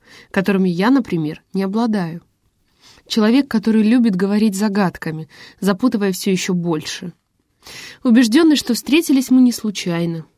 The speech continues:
и забывший поведать для чего. Утверждавший, что мы должны быть вместе, потому что видел в этом нашу миссию, но в чём она заключается, рассказать так и не пожелал.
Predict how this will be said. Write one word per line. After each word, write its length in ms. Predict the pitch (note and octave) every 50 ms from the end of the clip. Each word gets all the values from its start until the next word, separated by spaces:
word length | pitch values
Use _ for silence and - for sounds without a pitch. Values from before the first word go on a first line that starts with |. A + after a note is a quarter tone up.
| _ _ _ -
и 100 | G3+ F3+
забывший 600 | D#3 E3 D#3 D3+ E3 A3+ C#4+ D4 - - D4 A#3
поведать 500 | - F3+ E3+ E3 F3 G3 G3 G#3 G#3 F#3
для 160 | E3+ E3 F#3
чего. 500 | F#3 - - G3 D#3+ C#3+ D3 C#3+ C#3 - _ _ _ _ _ _ _ _ _ _ _ _ _ _ _ _ _ _ _ _ _ _ _ _ - -
Утверждавший, 760 | B3+ A#3+ - A3+ B3 A#3 G#3+ G3+ G#3 A#3 C4+ B3 - - G#3
что 180 | F#3 - - G#3
мы 140 | A3 A#3+ A3
должны 300 | G#3 G#3+ G3+ G#3 A#3 A#3
быть 220 | G3+ G#3 - -
вместе, 380 | G#3 G#3 B3 D4+ D4+ - - G3+
потому 320 | - G3+ G#3+ G#3+ A#3 B3+
что 160 | A#3+ - - G#3
видел 360 | F#3+ A#3+ D4+ D#4+ D4 C4 G#3+
в 40 | G3
этом 280 | F#3+ F#3 F#3+ F3+ F3
нашу 300 | F#3+ G#3+ A3+ - - C#4
миссию, 520 | D4 D#4+ D4+ B3+ - - - E3+ D#3 D#3+ - _ _ _ - - _ _ _ _ _ -
но 120 | G#3 G#3
в 60 | F#3
чём 220 | - - B3+ A3+ A3
она 160 | G#3+ G3 F#3+
заключается, 920 | F3+ F#3 F#3 - F3+ E3+ - - G#3 A3 C4 C#4 A#3+ - - - - E3 - _ - - - _ _ _ _ _
рассказать 500 | - C4+ C4 - - C#4 B3+ C#4+ C#4+ C4+
так 200 | - A#3+ A3+ -
и 40 | G#3
не 80 | G#3 G3
пожелал. 580 | - F3+ D#3+ E3 D#3+ D3+ D3+ D3+ D#3 D#3+ D#3+